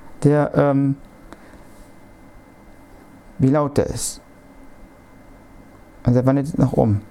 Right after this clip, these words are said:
So. Aber ich kann jetzt nicht gucken.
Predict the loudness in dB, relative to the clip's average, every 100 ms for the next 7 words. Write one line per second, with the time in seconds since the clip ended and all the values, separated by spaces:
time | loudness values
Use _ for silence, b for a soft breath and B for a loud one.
0 | -20 -20 -6 0 0 -2 -10 B B B
1 | B B B B B B -20 -20 -20 -20
2 | -20 -20 -20 -4 0 0 2 0 2 0
3 | 0 0 0 2 2